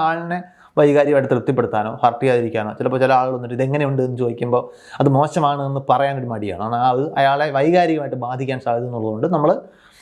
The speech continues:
നമ്മളൊരല്പം കെയർ കാണിക്കുന്ന മട്ടിൽ "ആ, നന്നായിട്ടുണ്ട്" എന്ന് നമ്മൾ മനഃപൂർവ്വം കള്ളം പറയും.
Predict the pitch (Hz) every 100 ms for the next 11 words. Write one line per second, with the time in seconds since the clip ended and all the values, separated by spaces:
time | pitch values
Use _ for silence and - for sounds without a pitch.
0 | _ - 233 220 190 180 175 165 151 160
1 | 175 156 139 131 123 117 143 170 - -
2 | 185 185 190 202 190 170 160 143 139 139
3 | 127 123 120 120 110 98 92 85 - _